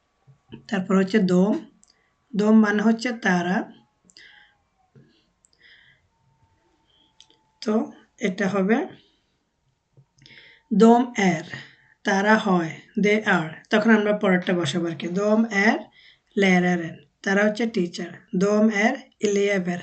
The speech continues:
তারা হচ্ছে স্টুডেন্টস, এরকম হবে আর কি। তো শুরুটা হবে jag är, আমি হলে, du är, তুমি হলে, আমরা হলে we are, han,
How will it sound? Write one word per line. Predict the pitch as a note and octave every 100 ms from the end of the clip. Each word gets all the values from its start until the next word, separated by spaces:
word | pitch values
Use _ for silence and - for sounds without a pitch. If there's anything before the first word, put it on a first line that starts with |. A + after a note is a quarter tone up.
| -
তারা | F#3+ G3
হচ্ছে | A3 A3 A#3+
স্টুডেন্টস, | A3+ - F3+ D#3+ E3 -
এরকম | A#3 F3 F3 F3
হবে | E3+ D#3+ D#3+
আর | F3 F#3
কি। | - _ - - - _
তো | -
শুরুটা | G#3 A3+ A3+ A#3+
হবে | A3+ B3 B3+
jag | G3+ G#3 G3+
är, | - F3+ E3+ - - _
আমি | F#3+ F#3 F#3+
হলে, | F#3 E3 D#3+ - _ _ _ _ _
du | F#3 A3 C4 -
är, | F#3+ D#3+ - - _ -
তুমি | G3 G3
হলে, | F#3+ F#3+ E3 F3+ - _ _ _ _ -
আমরা | F#3+ G3+ G#3+
হলে | A#3 B3+ E4 - _ -
we | F#3 G3+ A3+ A#3+
are, | G3+ E3 D#3+ - - _ _ _ _ _ - G#3
han, | F#3